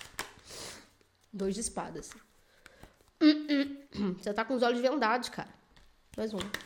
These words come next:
Nossa, mano, eu não queria falar isso, não. O mundo. Mas eu tô percebendo aqui que, infelizmente, pra muitos, os próprios inimigos ocultos é dentro da pró-, tá dentro da própria casa.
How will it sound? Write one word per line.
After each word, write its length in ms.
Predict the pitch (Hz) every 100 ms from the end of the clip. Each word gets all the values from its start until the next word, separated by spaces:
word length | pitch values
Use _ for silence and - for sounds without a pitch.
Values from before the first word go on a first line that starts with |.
| - - - - - - - _ _ _ - - - - _ _ _ _ -
Nossa, 460 | 196 190 185 -
mano, 380 | 190 196 175 185
eu 140 | - 208
não 100 | 226
queria 180 | 226
falar 240 | 254 262 247
isso, 200 | 247 220
não. 260 | 190 190 - - -
O 40 | 214
mundo. 520 | 214 190 196 196 - - _ _ _ _ _ _ - _ _ _ - -
Mas 220 | 190 196
eu 60 | 202
tô 100 | 220
percebendo 460 | 233 - 208 214
aqui 460 | 202 - 247 196 - - - - - _ _ -
que, 140 | -
infelizmente, 760 | 247 247 254 254 240 220 226 -
pra 200 | - 214
muitos, 540 | 214 254 277 226 202 -
os 140 | 233
próprios 840 | - 247 277 294 294 254 226 - - - - -
inimigos 800 | 247 240 233 262 214 180 185 - -
ocultos 680 | 208 - 285 262 269 208 -
é 80 | 233
dentro 180 | 240
da 60 | 277
pró-, 140 | 277
tá 180 | 277 269
dentro 220 | 240 262
da 60 | 403
própria 220 | 381 392
casa. 320 | 403 196 -